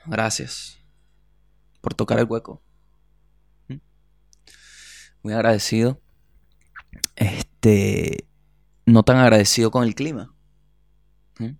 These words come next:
Se está empezando a ver el coletazo de lo que viene a llamarse el infierno en la tierra, o verano, como le dicen acá, así lo conocen, verano.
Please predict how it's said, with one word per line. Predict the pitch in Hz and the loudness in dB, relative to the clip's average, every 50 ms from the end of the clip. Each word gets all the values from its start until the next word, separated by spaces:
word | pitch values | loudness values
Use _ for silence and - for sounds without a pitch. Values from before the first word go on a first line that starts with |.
| _ _ _ _ _ _ | _ _ _ _ _ _
Se | - - 113 | -14 -12 -12
está | 104 - - 107 | -10 -6 -6 -4
empezando | 107 110 110 120 - - 139 127 127 127 131 139 139 - - | -4 -2 -4 -4 -4 -2 -2 -2 -2 -2 -2 -2 -2 -2 -2
a | - 113 110 | -2 0 0
ver | 110 110 110 113 127 - - | 2 2 2 0 -2 -2 -2
el | 139 123 120 - | -2 -2 -2 -2
coletazo | - - 117 113 110 107 98 - - - 127 131 131 - - - 180 175 180 - - - - - - - _ - | 0 2 2 4 4 2 2 2 4 4 4 4 4 0 0 2 2 2 2 0 -6 -20 -20 -20 -20 -20 _ -6
de | - 110 104 | -4 -2 -2
lo | 107 107 | -2 -2
que | - 113 107 | -2 -2 0
viene | 107 110 113 120 | 0 0 0 0
a | |
llamarse | 131 131 123 120 117 117 120 - 143 127 | 0 0 0 0 -2 -2 -2 -2 -2 -2
el | 123 | -2
infierno | 117 104 - 120 113 110 120 127 | -2 -2 0 0 0 0 0 -4
en | 127 | -6
la | 120 110 | -6 -8
tierra, | - 135 139 147 135 120 - 107 127 165 - _ _ _ _ _ _ _ _ _ _ _ _ _ _ _ _ _ _ | -6 -4 -2 -2 -2 -4 -4 -6 -6 -8 -10 _ _ _ _ _ _ _ _ _ _ _ _ _ _ _ _ _ _
o | - 131 143 139 | 2 4 4 4
verano, | 123 131 151 143 127 123 127 147 180 - - _ _ - | 4 4 4 4 2 2 0 -2 -2 -4 -10 _ _ -14
como | 143 139 123 | -10 -8 -6
le | 117 117 | -4 -4
dicen | 117 110 - 139 139 | -6 -4 -4 -2 -2
acá, | 135 135 156 151 147 151 151 | -2 0 0 0 -2 -2 -4
así | - 120 - 107 | -12 -12 -10 -10
lo | 107 - | -10 -8
conocen, | 139 120 117 117 120 - 160 165 165 - _ _ _ - | -6 -6 -6 -8 -8 -12 -18 -18 -20 -20 _ _ _ -14
verano. | 120 123 127 123 127 127 139 - - | -6 -2 0 2 2 2 0 -2 -4